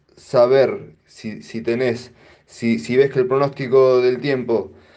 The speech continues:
te da que va a haber un índice de enfriamiento grave, peligroso, vos podés, eh, encerrar las ovejas a la noche, darle reparo, mejorar su, su nutrición,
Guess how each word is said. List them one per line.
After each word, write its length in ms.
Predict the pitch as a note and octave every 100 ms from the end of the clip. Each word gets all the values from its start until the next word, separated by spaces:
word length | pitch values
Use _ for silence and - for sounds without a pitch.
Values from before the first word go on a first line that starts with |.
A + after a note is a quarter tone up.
| _ _ _ _ -
te 100 | A#2
da 200 | C3 B2+
que 120 | B2+
va 80 | B2+
a 40 |
haber 160 | C3 C3
un 120 | C3+
índice 360 | C#3 C3+ C3 C#3
de 100 | B2+
enfriamiento 960 | B2+ C#3 C#3+ C#3 B2+ C3 B2+ B2+ B2
grave, 360 | C3 D3 D3 C#3+
peligroso, 680 | B2+ C3 D3+ D#3 D#3+ F#3+ G3 - _ _
vos 220 | A#2+ A#2+
podés, 540 | B2 B2 C3+ D#3 D#3 -
eh, 280 | A2 G#2+ -
encerrar 480 | A2+ A2+ A#2 B2 B2
las 240 | A#2 A#2
ovejas 360 | B2 B2+ A#2+ B2
a 60 |
la 100 | C3
noche, 640 | D3 D3+ D3+ D3 D3 C3+ A#2
darle 380 | A#2 A#2 A2+
reparo, 840 | A2 A#2+ C#3 C3+ C3+ C3+ C3 B2+ B2+
mejorar 680 | G#2 G#2 - A2 A#2 A2+ A2+
su, 680 | - G#2+ G2+ G2+ F#2+ F#2+ F#2
su 140 | -
nutrición, 880 | G2+ G#2 G#2+ A2+ C#3+ C#3+ C#3 C3+ B2+